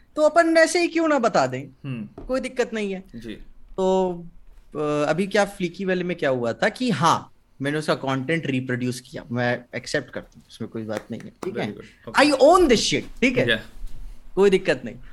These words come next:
Speaker 1: अब उसके ऊपर मेरी गलती ये हो गई थी, जो सब्सटेंस था, जो कॉमिक की कहानियां होती हैं,
Speaker 2: हाँ
Speaker 1: हम्म,
Speaker 2: जी।
Speaker 1: उसने एक मिनट के अंदर ही समझाई हुई थी। मैं बोला, "चलो, वो सब्सटेंस तो चेंज नहीं किया जा सकता।" गलती वो हो गई, जोक्स उठा लिए मैंने।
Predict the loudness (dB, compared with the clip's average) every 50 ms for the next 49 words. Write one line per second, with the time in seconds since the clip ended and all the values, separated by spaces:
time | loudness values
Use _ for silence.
0 | -12 -12 -12 -12 -8 -4 -2 0 2 2 0 0 0 0 0 0 0 0 2 4
1 | 4 4 4 4 4 4 2 2 0 0 2 2 2 4 4 4 4 4 4 2
2 | 2 2 4 4 4 4 2 2 0 -2 -2 -4 -6 -6 -6 -4 -2 0 0 -2
3 | -2 -2 -4 -2 -2 -2 -2 -2 0 0 0 2 0 -2 -2 0 0 2 2 2
4 | 0 -2 -4 -6 -4 -4 -2 -2 -2 -2 -2 0 0 -2 -2 -4 -6 -8 -12 -16
5 | -16 -16 -20 -20 -14 -10 -6 -4 -4 -4 -4 -6 -10 -16 -20 -20 -20 -20 -20 -20
6 | -16 -10 -6 -4 -2 0 0 2 2 0 0 -2 -4 -4 -2 -2 -2 0 0 0
7 | 0 0 0 -2 -2 -4 -4 -4 -4 -2 -2 -2 -2 -2 -2 0 0 -2 -2 -2
8 | -4 -4 -4 -4 -4 -4 -6 -2 0 0 0 0 0 -2 -2 -2 -2 -2 -4 -4
9 | -4 -4 -2 -2 -2 -2 -2 -4 -4 -4 -2 -2 0 0 0 0 -2 -2 -2 -2
10 | 0 0 0 0 0 -2 -4 -6 -8 -12 -12 -16 -20 -20 _ -20 -20 -20 -20 -20
11 | -20 -20 -20 -20 -20 -16 -8 -2 2 2 2 2 2 2 4 4 4 4 2 0
12 | 2 4 4 6 6 6 4 4 2 2 0 0 0 -2 -4 -4 -8 -14 _ _
13 | _ _ _ _ -20 -20 -12 -6 -4 -2 -2 -2 -2 -2 -4 -4 -4 -4 -4 -4
14 | -4 -6 -8 -8 -10 -12